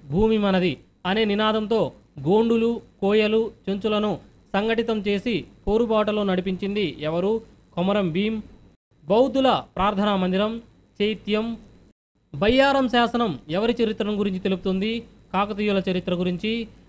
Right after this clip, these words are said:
యథాపూర్వ స్థితి ఒడంబడిక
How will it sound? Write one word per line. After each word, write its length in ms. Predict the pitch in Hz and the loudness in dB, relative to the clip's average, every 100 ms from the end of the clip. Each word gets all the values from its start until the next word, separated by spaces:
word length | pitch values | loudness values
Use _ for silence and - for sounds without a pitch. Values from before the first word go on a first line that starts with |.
| - 151 | -12 -4
యథాపూర్వ 680 | 180 226 254 247 226 226 | 0 4 6 8 6 6
స్థితి 480 | 208 - 214 220 131 - 156 | -2 -4 -2 -2 -2 -6 -2
ఒడంబడిక 640 | 196 202 196 190 202 151 | -2 2 2 2 0 0